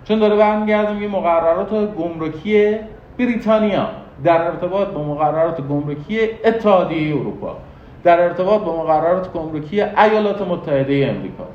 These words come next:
چه دخلی به شما داره؟ هیچی. چرا؟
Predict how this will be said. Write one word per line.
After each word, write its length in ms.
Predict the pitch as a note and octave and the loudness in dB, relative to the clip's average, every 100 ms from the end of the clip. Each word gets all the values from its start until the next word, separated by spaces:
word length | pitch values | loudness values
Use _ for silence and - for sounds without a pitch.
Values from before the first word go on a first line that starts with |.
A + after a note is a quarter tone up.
| - - - | -20 -20 -10
چه 120 | F#3 | 0
دخلی 360 | F#3+ F#3 G3 | 4 4 2
به 100 | F#3+ | -4
شما 260 | F3 E3+ F3+ | -4 -4 -4
داره؟ 260 | F#3+ F#3 F#3 - - - - - - - - - - - - - - - - - - - - | -2 -4 -6 -10 -18 -20 -20 -20 -20 -20 -20 -20 -20 -20 -20 -20 -20 -20 -20 -20 -18 -18 -10
هیچی. 320 | F#3 - C#3+ - - - - - - - - | -8 -8 -12 -12 -18 -20 -20 -20 -20 -20 -20
چرا؟ 580 | - G#3+ B3 G3 C#3+ C#3+ | -2 4 6 6 6 4